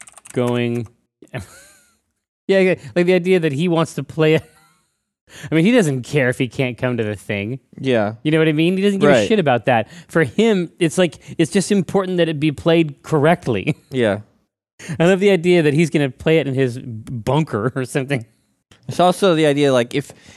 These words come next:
Speaker 2: if this is happening at pax and the last panel is, like, strangers, <laughs> and they're
Speaker 1: Oh.
Speaker 2: what?
Speaker 1: Yeah.
Speaker 2: And gave, and they're, and they're like, "Who are you?" <laughs> "Oh, I'm, I'm, I designed the game. I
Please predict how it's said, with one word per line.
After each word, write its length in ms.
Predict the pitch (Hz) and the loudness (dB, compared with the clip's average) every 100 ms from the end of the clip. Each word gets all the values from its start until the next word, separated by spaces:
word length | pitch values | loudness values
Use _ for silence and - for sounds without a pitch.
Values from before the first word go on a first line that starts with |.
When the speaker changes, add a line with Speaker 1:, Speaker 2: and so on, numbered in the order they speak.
| - | -6
Speaker 2:
if 140 | 147 | -2
this 180 | 196 185 | 0 0
is 120 | 160 | 0
happening 400 | 185 165 156 135 | 0 0 0 -2
at 140 | 123 - | -4 -2
pax 420 | 175 170 151 - | 0 0 0 -8
and 140 | 131 131 | -6 0
the 60 | |
last 240 | 135 135 - | 0 0 -2
panel 180 | 139 127 | -2 0
is, 80 | 117 | 0
like, 120 | 110 | -4
strangers, 680 | - 123 123 143 175 190 - _ _ _ _ | -4 -4 -2 -2 -4 -6 -12 _ _ _ _
<laughs> 380 | _ _ _ - | _ _ _ -4
and 100 | - | 0
they're 260 | 170 143 143 | 2 4 2
Speaker 1:
Oh. 160 | 104 - _ _ _ _ _ _ - | 0 -6 _ _ _ _ _ _ -2
Speaker 2:
what? 420 | 131 165 - _ _ | 2 0 -2 _ _
Speaker 1:
Yeah. 340 | 107 104 101 - - | -4 -2 -4 -8 -4
Speaker 2:
And 200 | 139 131 | -2 2
gave, 260 | 139 135 - | 0 0 -2
and 100 | 143 | 0
they're, 120 | 143 | 0
and 100 | 139 | 2
they're 60 | 135 | 2
like, 280 | 127 - - | 0 -4 -20
"Who 260 | - 226 | -10 -2
are 60 | 190 | -2
you?" 400 | 180 202 101 - 147 _ _ _ | 0 -2 -2 -4 -12 _ _ _
<laughs> 380 | _ _ _ | _ _ _
"Oh, 60 | 135 | -2
I'm, 160 | 123 - - | -2 -4 -6
I'm, 160 | 127 120 | -6 -4
I 100 | 123 | -4
designed 320 | 117 113 117 | -2 -2 -2
the 60 | 107 | -2
game. 240 | 104 104 | -4 -2
I 140 | 95 | -4